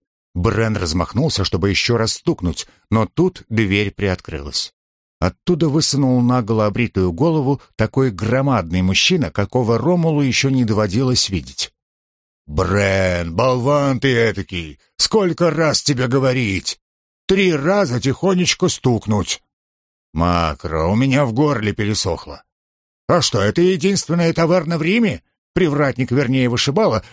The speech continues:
жестом пригласил их войти. «В следующий раз постарайся свою жажду обуздать». «Я запомню». Макро опустился на табурет, продолжая что-то ворчать себе под нос.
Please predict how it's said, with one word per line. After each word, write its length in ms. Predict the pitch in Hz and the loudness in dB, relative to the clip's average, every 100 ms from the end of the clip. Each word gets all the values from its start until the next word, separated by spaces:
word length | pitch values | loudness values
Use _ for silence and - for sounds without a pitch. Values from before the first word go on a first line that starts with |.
| - | -2
жестом 460 | 107 196 - 196 | 2 2 0 0
пригласил 460 | 185 139 139 151 147 | 0 0 0 0 -2
их 120 | - | -2
войти. 440 | 113 98 82 73 _ _ _ _ _ | -4 -4 -6 -8 _ _ _ _ _
«В 60 | - | -4
следующий 500 | - 107 117 104 98 | 0 2 2 2 0
раз 300 | 95 156 - | 0 0 0
постарайся 500 | 101 - 110 190 135 | -2 -2 0 2 0
свою 260 | - 104 101 | 0 0 2
жажду 380 | 123 143 131 | 2 2 2
обуздать». 680 | 131 127 - 101 73 - - _ _ _ _ _ _ - | 0 0 -4 -4 -6 -6 -14 _ _ _ _ _ _ 0
«Я 260 | 190 139 | 2 2
запомню». 640 | 90 82 - 80 67 71 - _ _ _ _ _ _ | 0 -4 -2 -4 -4 -12 -16 _ _ _ _ _ _
Макро 580 | 95 92 120 127 120 120 | 0 2 2 -2 -2 -2
опустился 680 | - 98 98 - 95 90 - | 0 -2 -2 -2 -2 -2 0
на 100 | 80 | -2
табурет, 460 | 78 76 101 131 - _ _ - | -2 -2 -2 -2 -4 _ _ -2
продолжая 580 | 151 123 120 156 165 151 | 0 2 2 0 0 -2
что-то 320 | - 123 110 | -2 -2 0
ворчать 460 | 92 85 123 127 | 0 0 -2 -2
себе 260 | - 98 90 | -2 -2 -2
под 180 | 85 73 | -2 -4
нос. 360 | 65 - - | -8 -12 -12